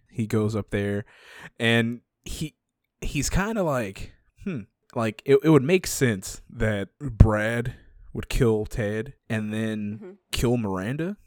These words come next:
Speaker 1: but not really.
Speaker 2: Not in the way that he did
Speaker 1: Yeah,
Speaker 2: it.
Speaker 1: not, not in the way that he did it, 'cause they're at the, the
Speaker 2: Well,
Speaker 1: house.
Speaker 2: so he doesn't understand why they would do it at the house. He doesn't understand what the catalyst would have been.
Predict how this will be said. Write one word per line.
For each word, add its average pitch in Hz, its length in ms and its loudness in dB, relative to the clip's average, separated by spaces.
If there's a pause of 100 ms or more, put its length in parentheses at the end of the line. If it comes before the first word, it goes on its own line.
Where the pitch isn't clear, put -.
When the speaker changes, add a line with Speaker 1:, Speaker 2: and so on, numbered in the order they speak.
(100)
Speaker 1:
but 117 280 8
not 135 280 -4
really. 104 580 -8 (100)
Speaker 2:
Not 262 320 4
in 302 80 -8
the 285 80 -2
way 240 140 -2
that 214 120 -6
he 180 140 -16
did 139 100 -6
Speaker 1:
Yeah, 107 220 2
Speaker 2:
it. 101 80 -10
Speaker 1:
not, 151 260 -4
not 135 220 -4
in 147 60 -10
the 127 80 -6
way 113 200 -4
that 104 200 -10
he 120 160 -4
did 95 280 -8
it, 87 140 -12 (100)
'cause 104 460 -6 (120)
they're 143 220 2
at 123 280 -4 (420)
the, 110 560 -8
the 113 100 -6
Speaker 2:
Well, 101 40 -4 (260)
Speaker 1:
house. - 360 -10 (320)
Speaker 2:
so 320 240 -4
he 302 120 -6
doesn't 339 260 -4
understand 262 680 -10 (220)
why 202 220 -2
they 226 120 -4
would 254 140 -10
do 233 120 -8
it 220 40 -4
at 214 80 -8
the 208 60 -10
house. 165 540 -16 (120)
He 269 140 -10
doesn't 294 240 0
understand 262 360 -4
what 208 120 -4
the - 80 -14
catalyst 190 560 -2
would 170 80 -10
have 139 100 -6
been. 117 120 -6